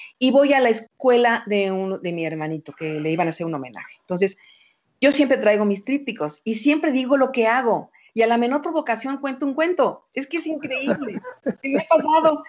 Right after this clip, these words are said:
Speaker 1: me ha pasado así, ¿no? Entonces es tan bonito porque hasta en la esquina de donde están unas personas en una parada o qué sé yo, he contado cuentos. He contado cuentos en el metro cuando se va la luz. ¿Y quién soy yo?
Speaker 2: <laughs> Qué
Speaker 1: Me escurro
Speaker 2: belleza.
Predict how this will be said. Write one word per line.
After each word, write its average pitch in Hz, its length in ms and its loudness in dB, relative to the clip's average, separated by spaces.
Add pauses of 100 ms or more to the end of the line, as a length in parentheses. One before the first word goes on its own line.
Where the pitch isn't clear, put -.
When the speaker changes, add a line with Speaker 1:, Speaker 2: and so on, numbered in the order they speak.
(200)
Speaker 1:
me 277 120 2
ha 320 60 0
pasado 330 340 2
así, 302 540 0 (140)
¿no? 277 380 0
Entonces 294 340 -4
es 320 140 -6
tan 330 160 0
bonito 294 340 2
porque 254 200 -2
hasta 220 140 -6
en 226 100 -2
la 226 60 -2
esquina 269 400 -2
de 262 60 -4
donde 208 220 -4
están 233 280 -2
unas 247 240 -2 (200)
personas 226 400 -2
en 170 100 -6
una 208 300 -2 (320)
parada 190 460 6
o 170 60 -8
qué 202 120 -6
sé 214 100 -8
yo, 226 220 -4 (100)
he 302 120 -8
contado 311 340 0
cuentos. 320 320 -4
He 233 80 -4
contado 233 280 0
cuentos 214 200 -4
en 208 100 -2
el 190 100 -2
metro 202 360 -2
cuando 156 180 -6
se 180 80 -6
va 170 80 2
la 175 100 2
luz. 180 400 -4 (1040)
¿Y 294 60 -8 (160)
quién 262 120 2 (200)
soy 254 160 4
yo? 247 160 2
Speaker 2:
<laughs> - 20 -10
Qué 156 140 -2
Speaker 1:
Me 156 80 2
escurro 135 240 -2
Speaker 2:
belleza. 196 280 2